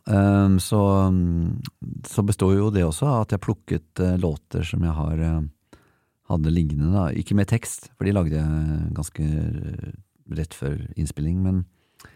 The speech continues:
men låtene var alt fra et par år til femten år gamle. For jeg, <clears throat> i gamle dager så kom jeg hjem fra et eller annet på byen og tok gitaren og s-,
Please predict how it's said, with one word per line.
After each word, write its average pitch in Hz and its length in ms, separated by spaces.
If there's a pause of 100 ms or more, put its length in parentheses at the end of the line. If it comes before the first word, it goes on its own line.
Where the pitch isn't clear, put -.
(480)
men 92 240
låtene 95 380
var 87 260
alt 80 160
fra 82 200 (260)
et 80 340
par 78 160
år 73 240
til 78 320
femten 80 680 (520)
år 80 140
gamle. 78 300 (1120)
For 90 80
jeg, 90 340 (180)
<clears throat> 131 320
i 120 60
gamle 90 240
dager 110 160
så 107 160 (840)
kom 85 220
jeg 76 80
hjem 78 80
fra 80 160 (840)
et 80 80
eller 87 160
annet - 100
på 87 120
byen 85 340
og 87 260
tok 82 240
gitaren 76 400
og 82 80
s-, - 100